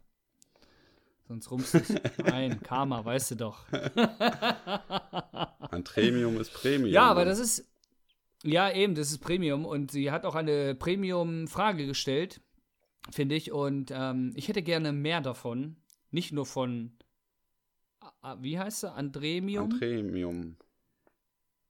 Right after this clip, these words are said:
Speaker 2: Sechs sechs sechs sieben.
Speaker 1: Ja? Sondern sechs sechs sechs sieben. Eins eins eins eins eins null eins oder irgendwie sowas.
Speaker 2: <laughs> Eins elf elf,
Speaker 1: Ähm, sondern auch von
Speaker 2: Ausrufezeichen.
Speaker 1: anderen. Äh,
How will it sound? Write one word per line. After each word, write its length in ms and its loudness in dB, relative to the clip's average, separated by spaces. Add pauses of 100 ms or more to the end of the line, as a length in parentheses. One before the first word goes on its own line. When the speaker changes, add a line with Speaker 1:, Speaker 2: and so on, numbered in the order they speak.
(560)
Speaker 2:
Sechs 380 -4
sechs 280 2 (280)
sechs 400 -6
sieben. 100 0
Speaker 1:
Ja? 20 4
Sondern 380 -2 (1800)
sechs 200 -18
sechs 240 -20
sechs 220 -20
sieben. 300 -12 (840)
Eins 220 -6
eins 200 -6
eins 240 -6
eins 200 -8
eins 260 -8
null 120 -6 (120)
eins 180 2
oder 260 0
irgendwie 220 -10
sowas. 360 -16
Speaker 2:
<laughs> 60 -20 (1160)
Eins 400 2
elf 260 0
elf, 140 0
Speaker 1:
Ähm, 40 -4
sondern 300 6
auch 120 4
von 160 0
Speaker 2:
Ausrufezeichen. 180 0
Speaker 1:
anderen. 260 0 (1300)
Äh, 160 -8